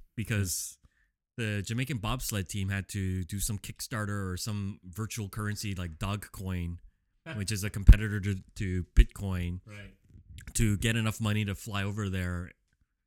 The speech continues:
Speaker 1: to compete.
Speaker 2: Yeah.
Speaker 1: It, I don't know. Anyway, don't get me started on the Olympics.
Speaker 2: No, I, I know. I know. It's, it's, it is, it's, it's weird, right? They, they had, uh, they actually, they say they can't have any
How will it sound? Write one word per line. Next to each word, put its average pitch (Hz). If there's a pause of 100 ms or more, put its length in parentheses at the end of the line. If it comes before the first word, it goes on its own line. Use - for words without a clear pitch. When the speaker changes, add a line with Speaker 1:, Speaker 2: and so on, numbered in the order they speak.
(260)
Speaker 1:
to -
compete. 95 (1300)
Speaker 2:
Yeah. 101 (360)
Speaker 1:
It, 107 (320)
I 85
don't 73
know. 71 (160)
Anyway, 87 (120)
don't -
get 147
me 131
started 104
on 92
the 87
Olympics. 82
Speaker 2:
No, 214
I, 196 (800)
I 131
know. 107 (200)
I 104
know. 101
It's, -
it's, - (960)
it 151
is, 139
it's, 143
it's 156
weird, 113
right? 104 (580)
They, 156
they 160
had, 180
uh, 139
they 135
actually, 147
they 110
say 107
they 104
can't 107
have 107
any 101